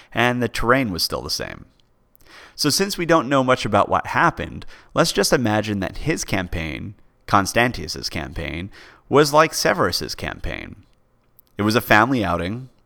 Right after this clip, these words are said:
but hopefully with less murder attempts. The terrain was unfriendly, the natives were even more so, and in the end, he was victorious and returned to Eboracum, modern-day York.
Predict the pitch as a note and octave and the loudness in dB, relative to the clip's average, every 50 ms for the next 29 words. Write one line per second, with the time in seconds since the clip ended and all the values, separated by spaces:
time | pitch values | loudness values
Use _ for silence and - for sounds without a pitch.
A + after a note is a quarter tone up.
0 | _ - F#2 F#2+ F#2+ F#2 F2+ - G#2 F#2 F#2 F#2 F2 F2+ F2 E2+ E2+ - E2+ D#2+ | _ 2 4 4 4 4 2 0 -2 -2 -2 -2 -2 -2 -2 -2 -2 -2 -4 -4
1 | D#2+ D2 C#2 C2 G1+ - - - C#2+ C#2 E2 - - - - - - - _ _ | -4 -4 -6 -6 -8 -8 -8 -8 -8 -8 -8 -10 -10 -10 -10 -10 -10 -14 _ _
2 | _ _ _ _ _ - - - G2+ - - G#2 G2+ G2+ G2 G2+ A2 A2 G#2+ G#2 | _ _ _ _ _ -14 -10 -8 -4 -2 0 2 2 2 2 2 0 -2 -2 -2
3 | A2 G#2+ G#2 F#2+ - - F#2 F2+ F2+ F2 F2 F2+ F#2 F#2+ G#2 - _ _ _ _ | -2 -2 -2 -2 -2 -2 -2 0 -2 -4 -4 -6 -6 -8 -10 -14 _ _ _ _
4 | _ _ _ - - G2 G2 F#2+ F#2 F#2 F#2+ G2 G2+ G2+ G2+ G2+ - F#2+ F2+ F2+ | _ _ _ -4 -2 0 2 2 2 2 2 2 0 -2 -2 -4 -6 -4 -2 -2
5 | F#2 F#2 G2+ G#2 G2 F2 E2 D#2 E2 - - F2 D#2+ E2 E2+ F2 F2+ F2+ - _ | -2 -2 -2 -2 -2 -2 -2 -4 -4 -4 -4 -4 -4 -4 -4 -6 -6 -10 -14 _
6 | _ _ _ _ _ _ _ - - A#2 C#3 D#3 E3+ E3+ D3 A#2+ A2 A2+ A2 G#2+ | _ _ _ _ _ _ _ 0 2 4 4 4 4 2 2 2 2 2 0 0
7 | G#2+ A2 A2+ - - - - - _ - G#2+ G#2 G2+ G2+ F#2+ F2+ F#2+ G2+ - - | 0 -2 -4 -6 -10 -14 -18 -20 _ -2 0 2 4 2 2 0 -2 -4 -4 -4
8 | - - F#2+ F#2+ F2+ E2 D2 - - - - - - - _ _ _ - E2+ G2 | -2 0 2 2 2 2 -2 -4 -6 -6 -6 -6 -6 -8 _ _ _ -6 -4 -2
9 | G2+ G2 G2 F#2+ - - F2+ F2 E2+ E2+ F2 F2 - - - - - F#2 F2+ E2+ | -2 -2 -2 -2 -2 -2 -2 -2 -2 -4 -6 -8 -12 -12 -10 -6 -4 -2 -2 -2
10 | D#2+ F2+ F2+ D#2 B1 - - - - - - G#2 - _ _ _ _ - E2 D#2+ | -2 -2 -2 -2 -4 -6 -8 -12 -12 -12 -16 -20 -20 _ _ _ _ -4 -2 -2
11 | D#2+ D#2 E2 D#2+ D2+ C#2+ C#2+ D2 D#2+ D2+ - - - - - | -2 -2 -6 -8 -10 -10 -8 -8 -8 -8 -10 -10 -14 -20 -20